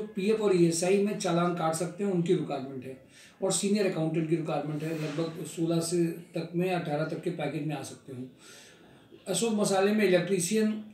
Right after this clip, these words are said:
की रिक्वायरमेंट है। कलिंगा में कल भी इंटरव्यू हुए थे, आज भी इंटरव्यू चल रहे हैं, ध्यान दें।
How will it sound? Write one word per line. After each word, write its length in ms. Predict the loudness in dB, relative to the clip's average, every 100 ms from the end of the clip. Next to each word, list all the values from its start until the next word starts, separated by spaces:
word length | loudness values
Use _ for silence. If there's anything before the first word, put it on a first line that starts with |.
| -10 2
की 360 | 4 4 6
रिक्वायरमेंट 520 | 4 4 0 0 0
है। 220 | -2 -4 -2
कलिंगा 440 | 2 4 4 2 2
में 180 | 0
कल 160 | 2 2
भी 100 | 4
इंटरव्यू 340 | 4 2 4
हुए 180 | 4 4 4
थे, 140 | 0 -2 0
आज 220 | 2 2
भी 140 | 2
इंटरव्यू 300 | 4 4 2
चल 140 | 2 0
रहे 220 | 2 0
हैं, 120 | -2
ध्यान 320 | -2 0 0
दें। 260 | 0 -2